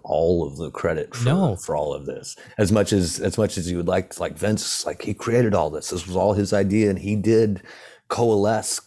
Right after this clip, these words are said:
Speaker 1: this idea and, and the visuals and, like, how it was gonna be presented. And then he hired the best people he could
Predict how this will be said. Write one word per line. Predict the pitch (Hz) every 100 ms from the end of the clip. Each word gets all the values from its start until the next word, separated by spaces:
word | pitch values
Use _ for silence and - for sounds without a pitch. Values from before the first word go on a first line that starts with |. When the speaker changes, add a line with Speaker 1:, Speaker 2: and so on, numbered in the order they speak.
| - - - - -
Speaker 1:
this | 101 90 98 - -
idea | 92 98 92 92 101 101 98
and, | - 95 95 98 95 - - -
and | 92 90 90
the |
visuals | 85 104 92 92 90 80 78 - -
and, | 90 85 82 - -
like, | 85 80 -
how | 104 101 98
it | 98 78
was | 87 -
gonna | 92
be | 87 87
presented. | - 87 95 127 127 76 71 - - - - - -
And | 90
then | 92
he | 101 107
hired | 92 95 90 82
the | 87
best | 90 95 -
people | 110 - 95
he | 80
could | - 123 107 95 85